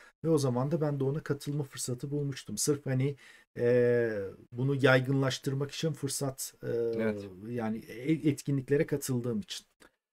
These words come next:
Speaker 2: Yani kısacası öğrenciyken de, yani, a-, ana mem-, ana üye olmadan da öğrenciyken de bunda çok işler yapabilirsiniz. Ee, küçük bir şey de söyleyeyim ya.
Speaker 1: Hı.
Speaker 2: <laughs> I A U'nun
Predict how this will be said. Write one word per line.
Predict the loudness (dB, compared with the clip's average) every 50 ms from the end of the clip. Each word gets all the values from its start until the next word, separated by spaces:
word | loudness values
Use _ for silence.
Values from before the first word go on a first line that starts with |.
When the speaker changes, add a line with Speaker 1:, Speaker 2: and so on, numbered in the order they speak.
| _ _ _ _ _ _ 8
Speaker 2:
Yani | 10 10 10 10 6 4
kısacası | 4 4 6 6 6 8 12
öğrenciyken | 12 12 12 12 12 12 12 8 6 8 10 10 10 10 8
de, | 4 4 4 2 2 4
yani, | 6 6 6 6 2 0 -2 -4 -4 -6 -10 _ 6
a-, | 8 10 10 10 10 10
ana | 12 12 12
mem-, | 12 12 8 8 6 2 0 2
ana | 4 8 10 10 10
üye | 10 12 12 12
olmadan | 12 12 12 12 12 12 12 10 8 8 6 6
da | 6 8
öğrenciyken | 10 10 10 10 8 8 4 2 4 6 6 6 6 4 4
de | 6 4 4 4 2
bunda | 0 0 2 6 8 8 10 10 8 6 0 -6
çok | -4 -4 -4 -2
işler | -2 2 6 8 8 8
yapabilirsiniz. | 8 6 4 2 2 2 0 0 -2 -2 -2 -2 -2 -4 -12 -14 _ _ _ _ _ _ _ _ _ _ _ _ _ _ _ _ _ _ _ _ _ _ _ _ _ 0 6
Ee, | 8 10 10 10 10 12 12 10 10 10 10 8 8 6 2 -4 -10 -16 -20 -20 -20 -20 _ _ _ _ _ _ _ _ _ _ _ -20
küçük | -14 -6 -6 -4 -4 -2
bir | 2
şey | 6 8 8 8
de | 8
söyleyeyim | 4 6 8 8 8 8 6 4 4
ya. | 2 2 0 0 -4 -8 -12 -12
Speaker 1:
Hı. | -8 -8 -8 -8 -8 -10 -12 -14 -14 _ _ _ _ _ _ _ _ -8 -8 -8
Speaker 2:
<laughs> | -8 _ -12 -8 -6 -6 -6 -4 6 12 12 12
I | 12 12 12 12 12
A | 12
U'nun | 12 12 10 8 6 2 -6